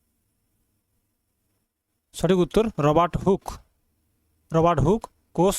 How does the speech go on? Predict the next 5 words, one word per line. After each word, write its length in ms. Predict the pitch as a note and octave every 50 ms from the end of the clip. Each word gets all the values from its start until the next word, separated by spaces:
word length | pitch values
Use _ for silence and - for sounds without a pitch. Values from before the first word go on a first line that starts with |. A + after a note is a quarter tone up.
| - D3+ C#3+
আবিষ্কার 320 | D3 C#3+ - - F3+ G#3 B3 A#3+ - _ _ _ -
করেছিলেন। 360 | - D3 D3 - C3+ B2 A#2 A2 A2 _ _ _ _ _ _ _ _ _ _ _ _ _ _ _ _ _ _ _ _ _ _ _ _ _ _ -
পরের 140 | D#3+ D#3+ -
কোশ্চেন, 260 | F#3 D#3+ - G3 F#3+ G3 G3+ - _ _ _ _ _ -
বিশ্ব 340 | D3 D3+ F#3+ E3+ - -